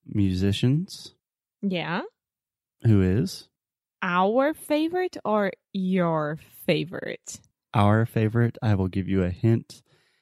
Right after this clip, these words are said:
Speaker 2: Erlendoy.
Speaker 1: Erlendoy. He has been
Speaker 2: <laughs>
Speaker 1: very rude to me.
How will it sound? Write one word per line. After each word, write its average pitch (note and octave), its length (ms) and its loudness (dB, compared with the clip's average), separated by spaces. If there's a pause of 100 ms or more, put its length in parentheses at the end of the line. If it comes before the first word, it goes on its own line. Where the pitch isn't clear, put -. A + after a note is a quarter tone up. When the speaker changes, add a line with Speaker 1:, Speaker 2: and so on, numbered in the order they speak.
(140)
Speaker 2:
Erlendoy. A3 680 2 (500)
Speaker 1:
Erlendoy. F#2+ 800 2
He F2+ 140 0
has E2+ 180 0
been F2+ 280 0
Speaker 2:
<laughs> - 20 -4
Speaker 1:
very A2 280 4
rude G2+ 360 2
to G2 120 -2
me. F#2+ 360 -2